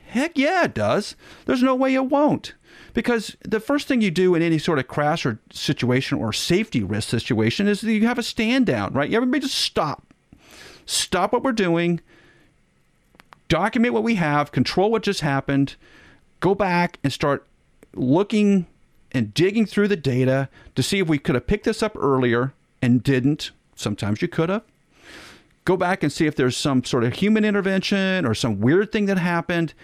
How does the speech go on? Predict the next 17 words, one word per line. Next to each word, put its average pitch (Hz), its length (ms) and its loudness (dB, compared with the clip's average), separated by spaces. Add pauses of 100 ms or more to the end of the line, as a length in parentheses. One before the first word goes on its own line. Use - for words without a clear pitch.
(120)
and 131 120 0
identify 175 600 0
the 143 100 0
root 143 240 0
cause. 101 440 -4 (100)
And 175 180 2
that 269 160 0
takes 165 300 0
time. 131 440 -2 (100)
Again, 151 380 0
I 107 60 2
go 127 100 -2
back 135 200 -2
to 127 60 -2
my 113 120 2
six-month 143 560 -4
thing. - 260 -12